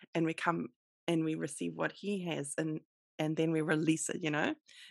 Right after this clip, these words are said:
into our day and into our space. But, you know, um, let's be real, like, this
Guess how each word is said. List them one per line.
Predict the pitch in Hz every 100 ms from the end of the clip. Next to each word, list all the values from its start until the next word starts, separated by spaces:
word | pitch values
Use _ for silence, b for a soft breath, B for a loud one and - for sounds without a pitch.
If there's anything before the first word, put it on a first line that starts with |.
| B 170
into | 185 185 170
our | 156
day | 156 151 160
and | 165
into | 165 165
our | 160
space. | - - 170 - B B B B
But, | 269 - - 302
you | 277
know, | 254 -
um, | 220 220 214 - _ _ _ _ -
let's | 247 269
be | - 254
real, | 220 233 208 151 233 -
like, | 214 220 -
this | 247 -